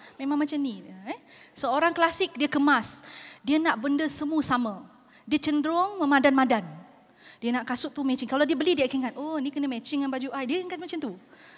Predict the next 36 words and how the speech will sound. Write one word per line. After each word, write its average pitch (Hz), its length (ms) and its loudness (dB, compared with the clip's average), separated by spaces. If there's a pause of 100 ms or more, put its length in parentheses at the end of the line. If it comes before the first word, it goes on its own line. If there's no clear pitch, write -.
(140)
"Oh, 294 120 -6
kena 269 160 0
matching. 269 520 0
Ah, 403 440 0
ni 349 80 -8
kena." 339 240 -2
Ah, 247 200 2
dia 269 120 6
nak 277 160 6
matching 285 480 4
sentiasa. 220 440 -6 (440)
"Oh, 311 80 0
husband 285 400 0
I 320 80 4
kena 294 160 2
matching 294 280 2
dengan 277 120 0
I." 254 400 0 (1300)
Ah, - 80 0
ini 381 160 4
bahaya. 349 320 8
Orang 320 160 6
klasik 339 320 2
bila 294 160 2
dipilih 302 280 2
baju 285 280 4
raya, 269 320 6 (640)
ya, 277 160 -4 (560)
istilah 330 320 4
sedondon 285 720 4
bagi 262 240 0
mereka 262 400 0
adalah 247 240 -2
kena 262 240 0
sebiji 254 400 2
sama. 196 320 -8